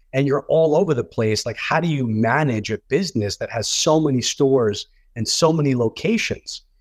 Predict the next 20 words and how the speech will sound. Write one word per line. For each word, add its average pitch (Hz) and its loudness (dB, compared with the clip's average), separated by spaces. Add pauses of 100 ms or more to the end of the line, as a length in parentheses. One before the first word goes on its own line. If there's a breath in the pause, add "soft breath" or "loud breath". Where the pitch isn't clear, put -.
(160)
You 139 -2
know, 139 2
one 151 0
of 226 0
the 190 -2
things 151 0
that 123 -6
we've 139 -6
been 120 -2
doing 123 0
since - -8
the 104 -8
very 143 2
beginning, 110 -2
one 113 -2
of 113 -2
the 107 -6
coolest 143 -2
programs 113 -2
that 104 -10